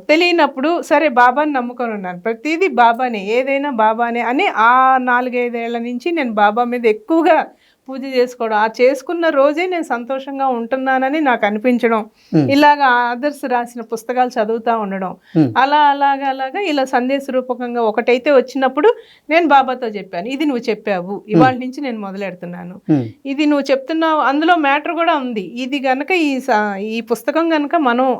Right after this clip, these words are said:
Speaker 1: ఆ, రెగ్యులర్గా ఫాలో అవుతా ఉంటే బాబా మనతో మాట్లాడుతున్నట్టు అనుభూతి కూడా మనకి చెందుతాము" అని చెప్పి కూడా ఆ మ్యాటర్లో ఉందన్నమాట.
Speaker 2: హ్మ్.
Speaker 1: ఓకే, సరే నువ్వు ఇచ్చావు, వెళ్ళవద్దని చెప్పినప్పుడు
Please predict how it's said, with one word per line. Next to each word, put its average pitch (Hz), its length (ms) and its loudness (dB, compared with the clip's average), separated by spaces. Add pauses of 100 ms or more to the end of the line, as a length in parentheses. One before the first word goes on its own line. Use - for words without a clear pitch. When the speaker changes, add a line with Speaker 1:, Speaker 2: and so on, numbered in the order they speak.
(160)
Speaker 1:
ఆ, 196 640 -2 (260)
రెగ్యులర్గా 302 540 2
ఫాలో 247 340 0
అవుతా 226 300 -2
ఉంటే 208 440 -6 (300)
బాబా 240 360 6
మనతో 247 360 -2
మాట్లాడుతున్నట్టు 220 880 -2
అనుభూతి 262 400 2
కూడా 294 200 2
మనకి 220 400 -4
చెందుతాము" 240 520 0
అని 226 180 -4
చెప్పి 214 180 -6
కూడా 233 200 0
ఆ 302 60 2
మ్యాటర్లో 220 500 -2
ఉందన్నమాట. 202 640 0
Speaker 2:
హ్మ్. 135 440 -2
Speaker 1:
ఓకే, 285 300 0
సరే 285 240 0
నువ్వు 254 200 -4
ఇచ్చావు, 220 500 0
వెళ్ళవద్దని 233 560 0
చెప్పినప్పుడు 226 560 -4